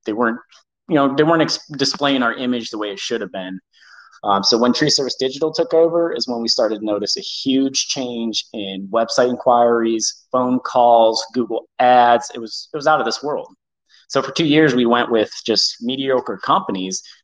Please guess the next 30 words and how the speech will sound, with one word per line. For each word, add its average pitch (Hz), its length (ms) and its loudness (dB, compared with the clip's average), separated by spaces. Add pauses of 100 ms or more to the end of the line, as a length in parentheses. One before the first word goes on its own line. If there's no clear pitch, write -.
that 113 100 -2
weren't 139 220 0
providing 120 420 0
what 107 140 -4
they 87 160 -10
promised 135 680 0
to 113 240 -4
a 120 60 -12
company 117 600 -6 (360)
within 107 560 -4 (920)
two 175 120 4
or 147 80 6
three 139 160 4
months, 139 540 4
just - 380 -8
changed 143 540 -6 (120)
our 104 160 -2
whole 131 480 0
company 135 600 -2 (460)
and 104 320 0
has 104 240 -4
really 117 760 4 (520)
pushed - 340 0
us - 580 -2 (640)
to 120 100 -2
have 117 200 -2
to 101 260 0 (160)
grow 123 460 4
and, 104 160 -4
uh, 101 320 -6